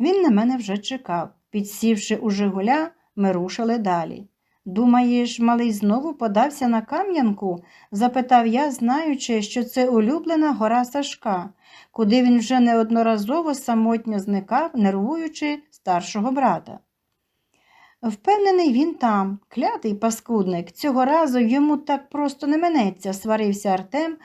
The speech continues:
потираючи від хвилювання губи зубами.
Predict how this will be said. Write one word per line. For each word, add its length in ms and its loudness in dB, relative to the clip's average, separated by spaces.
потираючи 680 0
від 160 -2
хвилювання 800 0
губи 240 -2
зубами. 580 -2